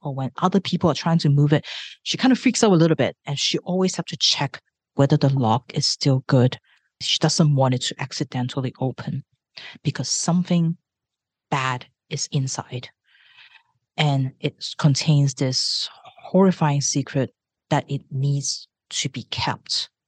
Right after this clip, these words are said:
locked. And I am, you know, about a quarter into the book, and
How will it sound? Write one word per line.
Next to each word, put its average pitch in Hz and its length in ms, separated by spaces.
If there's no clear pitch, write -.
locked. 123 540
And 143 380
I 147 220
am, 139 540
you 143 120
know, 135 60
about 135 180
a - 20
quarter 160 300
into 143 200
the 127 80
book, - 300
and 120 240